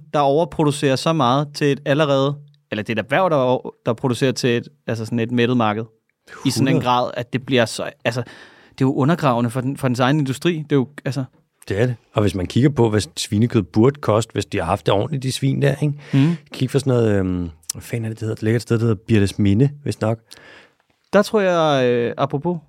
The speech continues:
Speaker 1: øh, to af vores venner, Daniel og Malle, de havde købt deres ribbensteg fra.
Speaker 2: Er det rigtigt?
Speaker 1: Ja, den ligger til sådan noget, hvad der hedder
Speaker 2: Seks hundrede.
Speaker 1: seks hundrede kroner, ja,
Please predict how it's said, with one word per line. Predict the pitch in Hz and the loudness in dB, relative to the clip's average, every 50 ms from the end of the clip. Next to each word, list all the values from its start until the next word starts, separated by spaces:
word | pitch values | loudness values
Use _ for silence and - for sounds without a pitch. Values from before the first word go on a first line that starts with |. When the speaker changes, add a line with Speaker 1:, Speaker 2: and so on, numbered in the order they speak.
| _ _ - 269 | _ _ -14 -6
Speaker 1:
øh, | - 147 135 127 | -2 -2 -2 0
to | 123 - 170 | 0 -2 0
af | 160 | 0
vores | 147 147 147 | 0 0 0
venner, | 147 143 147 | 0 0 2
Daniel | 139 151 139 139 | 2 2 2 2
og | 143 135 | 2 2
Malle, | 127 127 139 160 | 2 2 0 -2
de | 147 156 | -2 0
havde | 147 143 | 0 0
købt | 135 - 156 143 147 | 0 -2 -4 -4 -2
deres | 139 143 143 | -2 -2 -2
ribbensteg | 147 151 147 143 143 139 127 117 | -2 -2 -4 -2 -2 -4 -4 -4
fra. | 135 123 131 - - - | -4 -8 -10 -10 -6 -2
Speaker 2:
Er | - | 0
det | 113 113 | 2 2
rigtigt? | 127 143 143 165 151 - | 2 2 2 0 -2 0
Speaker 1:
Ja, | - 156 156 139 - | 0 0 0 0 0
den | 175 180 180 175 | 0 2 4 4
ligger | 170 175 185 | 4 2 2
til | 180 - 170 | 0 -2 -2
sådan | 147 180 | 0 2
noget, | 165 147 139 131 127 123 123 - | 2 4 4 4 2 2 0 -2
hvad | - - 135 135 127 | -2 0 2 2 4
der | 127 | 4
hedder | 127 127 123 120 - _ _ _ _ _ - | 4 2 2 0 -4 _ _ _ _ _ -16
Speaker 2:
Seks | - - - 120 110 | -12 -8 -6 -6 -4
hundrede. | 117 110 110 117 110 - | -2 -2 -2 -2 -4 -4
Speaker 1:
seks | - - 185 175 | -4 -4 -2 0
hundrede | 170 180 165 147 | 0 0 0 0
kroner, | 156 160 165 170 | 0 0 0 2
ja, | 160 156 151 | 2 2 0